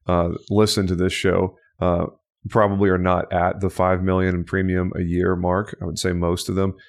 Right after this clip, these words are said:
but the, what you're saying is still absolutely true. You know, when you factor in, uh, the impact, especially opportunity cost and other indirect costs, it's a lot easier to rationalize, uh,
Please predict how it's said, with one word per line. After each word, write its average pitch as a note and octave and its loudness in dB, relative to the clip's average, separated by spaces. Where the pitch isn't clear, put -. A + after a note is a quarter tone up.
but G#2+ 4
the, G2+ 2
what A#2 2
you're A2 4
saying A2+ 4
is G2 2
still G#2 2
absolutely F#2 2
true. F2+ 0
You F#2+ -2
know, F#2+ 2
when G2 2
you G2 2
factor G2+ 0
in, F#2 0
uh, E2+ 0
the F2 0
impact, F#2 2
especially F#2+ 0
opportunity F#2+ 0
cost - -4
and F#2+ 0
other A2 4
indirect F2+ 0
costs, F2 -2
it's F#2+ -2
a G#2 2
lot G#2+ 6
easier G2 4
to F#2 2
rationalize, F2+ 2
uh, F2 0